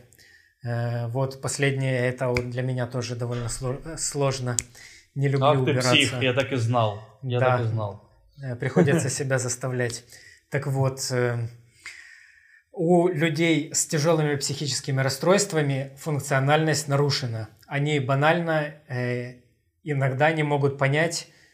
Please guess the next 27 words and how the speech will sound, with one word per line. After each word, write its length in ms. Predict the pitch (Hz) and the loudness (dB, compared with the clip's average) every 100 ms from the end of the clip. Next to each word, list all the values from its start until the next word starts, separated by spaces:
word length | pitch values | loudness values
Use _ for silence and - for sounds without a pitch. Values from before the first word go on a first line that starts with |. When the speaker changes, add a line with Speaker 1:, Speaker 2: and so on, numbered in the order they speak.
| _ _ | _ _
Speaker 1:
че 180 | - 165 | 2 4
им 200 | 147 131 | 4 2
делать, 280 | 156 160 151 | 2 2 0
чтобы 340 | - 143 131 | -4 -2 -2
жить. 380 | 120 117 - - _ _ _ _ _ - | -2 -4 -6 -14 _ _ _ _ _ -2
Некоторые 460 | 151 156 156 143 | 2 2 4 4
люди 220 | 151 170 | 4 4
Speaker 2:
Мгм. 60 | 151 | 2
Speaker 1:
не 60 | 147 | 0
могут 320 | 147 143 143 | 2 0 0
понять, 300 | 139 160 165 | 0 0 0
че 140 | - | 0
им 120 | 147 127 | 0 2
делать, 280 | 147 147 | 0 0
чтобы 360 | 120 - 127 123 | -2 -4 -4 -4
приготовить 540 | 131 127 123 143 131 | -2 -4 -2 0 0
себе 260 | 127 123 123 | -2 -2 0
еду. 320 | 123 113 107 - - _ - _ _ | 0 -2 -6 -10 -20 _ -20 _ _
Некоторые 540 | 131 160 165 160 143 139 | 0 2 2 2 2 2
не 100 | 131 | 0
могут 480 | 143 147 143 - 139 | 0 2 0 -2 -6
нормально 800 | 127 131 131 143 135 131 127 | 0 0 2 2 0 0 2
одеться, 600 | 127 123 135 135 135 117 | 2 2 0 0 -2 -2
они 240 | 113 127 131 | -2 -4 -2
не 100 | 131 | -2
понимают, 580 | 131 135 135 139 123 127 | -2 0 2 2 2 -2
там, 260 | 123 120 | -6 -6